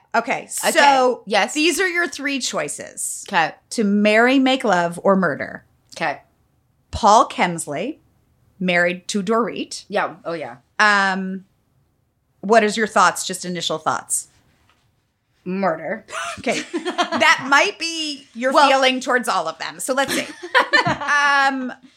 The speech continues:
Speaker 1: we're
Speaker 2: But
Speaker 1: gonna
Speaker 2: I don't wanna offend them. They all seem very lovely. But in this game
Speaker 1: Uh, you don't have a choice.
Speaker 2: Okay. Yes, I have to, I have to kill.
Speaker 1: You have to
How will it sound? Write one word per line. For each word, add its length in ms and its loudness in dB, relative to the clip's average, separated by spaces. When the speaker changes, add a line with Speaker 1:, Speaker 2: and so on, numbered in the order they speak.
Speaker 1:
we're 140 -2
Speaker 2:
But 60 2
Speaker 1:
gonna 60 4
Speaker 2:
I 60 2
don't 240 4
wanna 140 2
offend 260 0
them. 120 0
They 60 0
all 160 2
seem 200 -6
very 240 -2
lovely. 340 0
But 160 -6
in 160 -6
this 180 -10
game 220 -6
Speaker 1:
Uh, 40 4
you 140 2
don't 100 2
have 100 2
a 40 -8
choice. 440 0
Speaker 2:
Okay. 240 -2
Yes, 200 0
I 60 0
have 140 0
to, 180 -8
I 40 4
have 120 -2
to 100 -12
kill. 260 0
Speaker 1:
You 80 4
have 200 4
to 160 -2